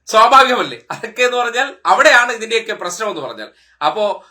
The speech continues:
സതീശനൊക്കെ അനുവദിച്ചു കൊടുക്കുന്ന പ്രിവിലേജ് ഉപയോഗിച്ചുകൊണ്ട് മാധ്യമങ്ങൾക്കെതിരെ അല്ല ആർക്കെതിരെ ഈ രീതിയിലൊക്കെ സംസാരിച്ചാലും അതിനെ ധാർഷ്ട്യത്തിന്റെ പട്ടികയിൽപ്പെടുത്തില്ല. നേരെ മറിച്ച് പിണറായി കടന്നുപോണ വഴിയിൽ ഡി വൈ എഫ് ഐക്കാർ എന്തെങ്കിലും,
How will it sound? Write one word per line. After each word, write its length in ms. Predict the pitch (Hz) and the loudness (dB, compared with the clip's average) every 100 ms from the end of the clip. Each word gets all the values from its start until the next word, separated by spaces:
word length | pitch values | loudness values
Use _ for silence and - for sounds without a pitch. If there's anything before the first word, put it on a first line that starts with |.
| _ | _
സതീശനൊക്കെ 720 | - 196 285 330 294 277 269 | -2 0 0 -2 0 -2 2
അനുവദിച്ചു 420 | 214 214 247 233 | 0 0 -6 -8
കൊടുക്കുന്ന 340 | 214 202 220 208 | -10 -10 -6 -8
പ്രിവിലേജ് 480 | 196 185 226 233 196 | -6 -8 -6 -8 -6
ഉപയോഗിച്ചുകൊണ്ട് 640 | 196 196 202 196 175 165 190 _ _ | -8 -8 -10 -10 -10 -10 -14 _ _
മാധ്യമങ്ങൾക്കെതിരെ 840 | 165 196 214 240 226 220 214 202 196 | 0 0 0 -6 -8 -8 -10 -6 -4
അല്ല 140 | 190 | 0
ആർക്കെതിരെ 720 | 190 196 254 262 240 220 262 _ _ | 2 2 2 0 -6 -6 -10 _ _
ഈ 200 | 202 269 | -8 -6
രീതിയിലൊക്കെ 480 | 247 240 247 226 220 | -8 -12 -10 -8 -8
സംസാരിച്ചാലും 760 | 196 202 226 208 208 196 208 - | -8 -6 -6 -4 -4 -6 -8 -6
അതിനെ 260 | 175 208 202 | -6 -4 -4
ധാർഷ്ട്യത്തിന്റെ 600 | 180 208 - 254 226 190 | 0 0 -2 -14 -10 -8
പട്ടികയിൽപ്പെടുത്തില്ല. 760 | 170 190 180 143 120 113 107 _ _ _ - | -8 -8 -10 -10 -18 -18 -20 _ _ _ -4
നേരെ 220 | 214 277 | 0 2
മറിച്ച് 220 | 262 254 | 0 -6
പിണറായി 400 | 214 220 247 254 | -6 -2 2 2
കടന്നുപോണ 480 | 254 220 254 277 277 | 2 -4 -2 -2 -2
വഴിയിൽ 400 | 247 233 226 226 - _ _ | -2 -6 -8 -10 -12 _ _
ഡി 160 | 156 226 | -10 -2
വൈ 180 | 311 330 | 0 2
എഫ് 160 | 311 | 2
ഐക്കാർ 320 | 302 277 254 | -2 2 2
എന്തെങ്കിലും, 520 | 247 233 226 226 226 | 2 -6 -8 -8 -10